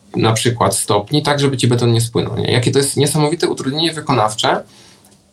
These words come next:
i nie wnosi nic szczególnego przy budowie zwykłego domu jednorodzinnego. No, jeśli ktoś buduje bunkier, to tak, no, jakby to ma uzasadnienie, no bo budujemy bunkier.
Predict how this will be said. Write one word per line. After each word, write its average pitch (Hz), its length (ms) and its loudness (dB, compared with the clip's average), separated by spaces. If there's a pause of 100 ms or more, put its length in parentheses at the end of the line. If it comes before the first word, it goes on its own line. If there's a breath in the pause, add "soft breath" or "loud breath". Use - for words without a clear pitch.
(200)
i 139 140 2
nie 156 120 4
wnosi 165 360 0
nic 175 320 0
szczególnego 143 1120 0 (200)
przy 160 640 -2 (360)
budowie 160 380 0
zwykłego 160 400 0
domu 160 180 2
jednorodzinnego. 165 540 2
No, 127 60 2
jeśli 135 160 0
ktoś 151 140 0
buduje 151 240 0
bunkier, 143 320 0
to 123 100 2
tak, - 240 -4
no, - 80 -12
jakby 113 240 -4 (320)
to 131 80 4
ma 127 160 6
uzasadnienie, 113 500 2
no 107 100 0
bo 104 100 0
budujemy 110 400 2
bunkier. 95 380 0